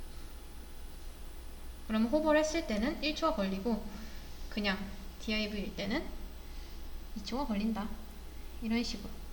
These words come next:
자, 그 다음, 음, 제가 이거를 십으로 바꾸겠습니다. 좀 더 극적인 변화를 주기 위해서.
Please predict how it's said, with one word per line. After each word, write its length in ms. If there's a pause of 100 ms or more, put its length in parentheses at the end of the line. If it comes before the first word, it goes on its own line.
(3250)
자, 280 (140)
그 160
다음, 520 (1300)
음, 760 (960)
제가 240
이거를 460 (340)
십으로 420
바꾸겠습니다. 600
좀 140
더 120 (400)
극적인 440
변화를 460
주기 300
위해서. 340